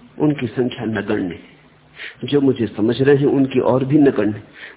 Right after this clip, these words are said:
जो मुझे समझ के अपने जीवन को बदल रहे हैं उनकी और भी नगण्य। समय बीत जाने पर यही संख्या बड़ी दिखाई पड़ने लगेगी। आज जैनों की संख्या तीस लाख से ज्यादा नहीं। अगर महावीर ने तीस आदमियों को बदला हो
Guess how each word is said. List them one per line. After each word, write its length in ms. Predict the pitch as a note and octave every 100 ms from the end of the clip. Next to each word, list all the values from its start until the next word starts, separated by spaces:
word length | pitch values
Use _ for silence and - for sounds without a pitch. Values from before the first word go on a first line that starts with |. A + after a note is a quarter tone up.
| A#2
जो 200 | D#3 D3+
मुझे 260 | B2+ D3
समझ 360 | C#3+ A#2 C3 -
के 120 | D3+
अपने 220 | C3 B2+
जीवन 340 | G#2+ B2 C3 C3+
को 120 | A#2
बदल 320 | G#2+ B2 B2+
रहे 120 | C3
हैं 80 | C#3
उनकी 280 | C3+ B2+ B2+
और 220 | A2+ B2+
भी 120 | C#3+
नगण्य। 400 | A2+ G#2 G2 A2 - _ _ _ _ _ _ _ _ - -
समय 200 | D3+ D#3
बीत 280 | G#2+ G#2+ G2
जाने 280 | G2+ G#2 A2
पर 180 | G2 F#2+ - - - - - _ _ _ - - -
यही 240 | A2+ A#2 A#2+
संख्या 380 | A#2+ A#2 A#2+
बड़ी 240 | G#2 G#2+ A2+
दिखाई 340 | G2+ - G#2
पड़ने 280 | G2 F#2 F#2
लगेगी। 560 | E2 - - - - - _ _ _ _ _ _ - - - -
आज 340 | A2+ A#2 A2
जैनों 280 | B2 C#3+ D3+
की 160 | - G#2
संख्या 440 | A2+ A#2 A#2 G2
तीस 440 | - - C3+ -
लाख 220 | G#2 G2 -
से 180 | G2+ F2
ज्यादा 280 | F2+ F2 E2+
नहीं। 320 | F2 E2 - - - _ - - - - - - - _ - _ _ - - - -
अगर 220 | D3 D3+
महावीर 560 | D3 D3 D#3 E3+ F#3+ F#3+
ने 120 | F#3
तीस 500 | - - G#3 B3 -
आदमियों 500 | D3+ D#3 D3+ D#3+ C#3+
को 120 | C3+
बदला 340 | B2 A#2 A#2 G#2
हो 300 | A#2+ C3